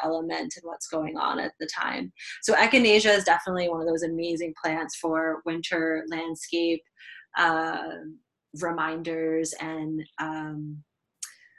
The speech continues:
oh man, I wish I remember the word right now, but that's okay. Uh, and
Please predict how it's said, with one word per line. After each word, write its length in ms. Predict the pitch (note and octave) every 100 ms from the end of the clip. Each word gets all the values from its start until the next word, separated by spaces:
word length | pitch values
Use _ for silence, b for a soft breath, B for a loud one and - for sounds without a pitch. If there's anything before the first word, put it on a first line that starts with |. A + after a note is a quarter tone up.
| B _ -
oh 160 | G3+
man, 220 | F#3 F3 E3+
I 80 |
wish 220 | D#3+ E3 F3
I 20 |
remember 320 | D#3+ D#3 D#3
the 100 | D#3
word 200 | D#3 D#3
right 160 | D#3+ -
now, 200 | D#3+ -
but 100 | D#3+
that's 180 | E3 -
okay. 280 | E3 F3+ E3 - B B B B B -
Uh, 360 | F3 D#3+ E3+ E3 - -
and 360 | E3+ E3 D#3